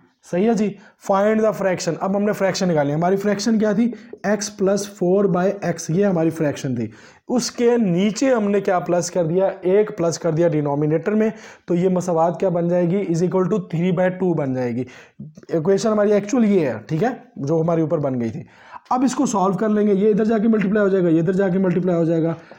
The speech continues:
हम ये पिछले वीडियो में डिटेल कर चुके हैं, तो अब इसको आगे सॉल्व करते हैं। टू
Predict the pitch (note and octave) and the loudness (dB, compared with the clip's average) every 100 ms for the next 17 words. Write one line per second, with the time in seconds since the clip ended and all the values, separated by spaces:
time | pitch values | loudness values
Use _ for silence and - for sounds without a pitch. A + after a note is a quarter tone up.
0 | - E3+ F3+ F3+ F#3 F3+ F#3 F#3 E3 E3 | -4 0 2 2 -2 0 2 2 2 2
1 | E3 F3 E3+ D3 E3+ F3+ E3 D3+ G3 D#3+ | 2 2 2 0 2 2 0 -2 -2 -2
2 | F#3+ F#3 F#3 - - _ - E3+ E3+ - | -2 -2 -6 -20 -20 _ -2 0 0 -2
3 | G#3 F3+ F3 E3+ - F3+ D3+ D3+ D#3 D3+ | -4 -2 -2 -2 -2 -2 0 0 0 0
4 | D3 D3 D#3+ E3+ F3+ F3+ G3 G3+ | -2 -2 -2 0 0 0 0 0